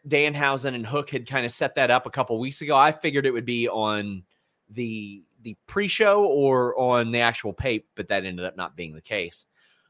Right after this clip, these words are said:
But Orange Cassidy versus Will Ospreay is on the pape. And to me, I think that Orange Cassidy will be very competitive, but to me, it's a slam dunk that Will Ospreay pretty well wins this.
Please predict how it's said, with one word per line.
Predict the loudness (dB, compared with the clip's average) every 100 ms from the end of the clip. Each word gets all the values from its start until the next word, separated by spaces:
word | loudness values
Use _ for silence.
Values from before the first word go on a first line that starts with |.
| -2
But | 0 4
Orange | 4 4 2
Cassidy | 2 4 4 2 0
versus | 2 -2 -2
Will | 0 0 4
Ospreay | 2 2 -2 -4 -4 -4
is | -2 0
on | -2 -6
the | -8
pape. | -4 -2 -4 _ _ _ _
And | -2 0
to |
me, | 0 2 2 0 -6 _ _ _ _ _ _ _ _ _ _ -10
I |
think | -4 -4 -2
that | 0
Orange | 0 -2
Cassidy | 2 0 0
will | -8
be | -6
very | -2 0 -2
competitive, | 0 4 4 4 0
but | 0
to | -6
me, | -4 -2
it's | -2
a | -4
slam | -6 -2 0 0
dunk | 0 -2 -2 -8
that | -8
Will | -2 0 2
Ospreay | 2 2 0 -6 -6 -6 -10 _ _ _
pretty | 0 2
well | 4 2 4
wins | 2 2 -2
this. | -8 -16 -16 -18